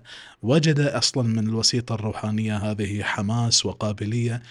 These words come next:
لكن بعد ذلك وجد فتور، يعني، في آخر الجلسات.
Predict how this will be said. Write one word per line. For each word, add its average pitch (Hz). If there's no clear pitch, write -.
لكن 131
بعد 127
ذلك 131
وجد 127
فتور، 117
يعني، 95
في 101
آخر 104
الجلسات. 95